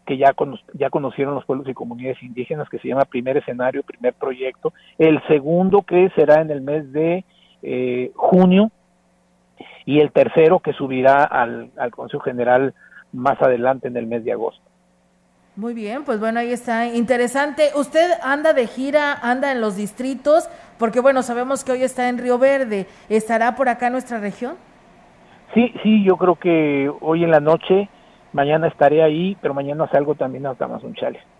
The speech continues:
Speaker 2: Ah, ok.
Speaker 1: Así estaremos.
Speaker 2: Precisamente llevando a cabo estas consultas.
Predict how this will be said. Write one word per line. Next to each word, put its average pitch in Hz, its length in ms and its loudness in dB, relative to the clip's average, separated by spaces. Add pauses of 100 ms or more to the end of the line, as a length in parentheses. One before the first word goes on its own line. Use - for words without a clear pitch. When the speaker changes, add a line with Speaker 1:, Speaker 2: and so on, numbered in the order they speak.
Speaker 2:
Ah, 180 180 -10
ok. 175 380 -12
Speaker 1:
Así 135 200 -10
estaremos. 127 440 -8 (600)
Speaker 2:
Precisamente 247 880 -4
llevando 214 320 -2
a 220 60 -6
cabo 214 200 -2
estas 208 220 -8
consultas. 180 680 -8